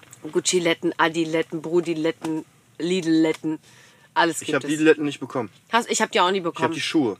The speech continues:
Speaker 2: Vom ersten Drop.
Speaker 1: Ey, das, das finde ich halt krass. Das hab ich bei dir auch damals in deiner Instagram-Story gesehen, weil ich glaub, du warst der Erste, bei dem ich's gesehen hab. Ich hab diesen Hype erst gar nicht mitgekriegt, so, und dann hab ich natürlich recherchiert und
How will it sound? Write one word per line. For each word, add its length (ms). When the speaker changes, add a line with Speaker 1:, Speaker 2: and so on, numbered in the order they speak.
Speaker 2:
Vom 140
ersten 320
Drop. 220
Speaker 1:
Ey, 320
das, 340
das 220
finde 160
ich 100
halt 160
krass. 200
Das 100
hab 80
ich 100
bei 80
dir 160
auch 60
damals 280
in 60
deiner 160
Instagram-Story 580
gesehen, 240
weil 320
ich 60
glaub, 120
du 80
warst 160
der 80
Erste, 200
bei 80
dem 100
ich's 120
gesehen 260
hab. 120
Ich 80
hab 80
diesen 220
Hype 180
erst 140
gar 100
nicht 120
mitgekriegt, 560
so, 160
und 100
dann 180
hab 120
ich 80
natürlich 300
recherchiert 420
und 200